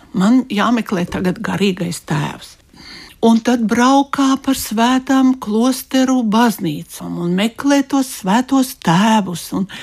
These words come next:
stāv rindās un meklē, kurš nu būtu svētāks par vēl svētāku. Un ko tu gribi noskaidrot?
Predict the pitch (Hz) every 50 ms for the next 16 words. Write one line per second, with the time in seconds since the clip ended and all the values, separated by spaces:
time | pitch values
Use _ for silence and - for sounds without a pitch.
0 | - 269 226 - - - - 185 196 220 254 269 285 285 269 247 247 269 285 277
1 | 277 262 233 190 175 165 151 160 165 165 - - 180 190 202 - - 175 208 254
2 | - - 320 320 302 285 294 - 269 277 262 - - 277 277 262 277 277 269 -
3 | - - - 190 220 247 254 254 262 269 262 - - - 240 233 208 214 247 262
4 | 254 - - 202 202 196 190 - 190 190 - - - 185 - - 226 233 - 277
5 | 233 262 269 233 240 208 190 190 - - - 196 180 175 180 185 165 175 180 -